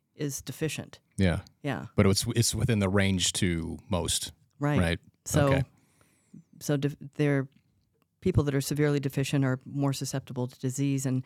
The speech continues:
Speaker 1: you know, they've tested people that end up with cancer, and the, pretty much across the board, the vitamin D is in the tank.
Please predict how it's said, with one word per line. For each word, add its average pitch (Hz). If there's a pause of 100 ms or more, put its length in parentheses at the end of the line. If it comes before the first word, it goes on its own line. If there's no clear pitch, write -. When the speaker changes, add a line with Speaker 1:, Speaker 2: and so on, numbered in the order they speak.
(380)
Speaker 1:
you 165
know, 147
they've 135
tested 160
people 143
that 131 (160)
end 139
up 127
with 127
cancer, 135 (600)
and 127
the, 143 (460)
pretty 208
much 185
across 156
the 151
board, 139
the 131
vitamin 123
D 123
is 117
in 104
the 101
tank. -